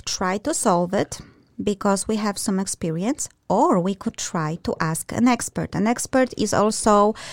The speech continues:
something that we will introduce this season. We will have local experts on the topics helping us with solving your challenges. And we asked Grete, who, Grete Eluri, who is a job consultant and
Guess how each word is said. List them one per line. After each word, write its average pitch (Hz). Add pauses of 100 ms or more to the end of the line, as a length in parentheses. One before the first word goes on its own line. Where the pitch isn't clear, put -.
(120)
something 226
that 202
we 208
will 202
introduce 202
this -
season. 233
We 208
will 202
have 196
local 208
experts 202
on 196
the 185
topics 190 (440)
helping 214
us 185
with 185
solving 196
your 170
challenges. 247 (420)
And 202
we 208
asked -
Grete, 226 (240)
who, - (120)
Grete 240
Eluri, 220 (380)
who 233
is 226
a 190
job 254
consultant 294 (120)
and 196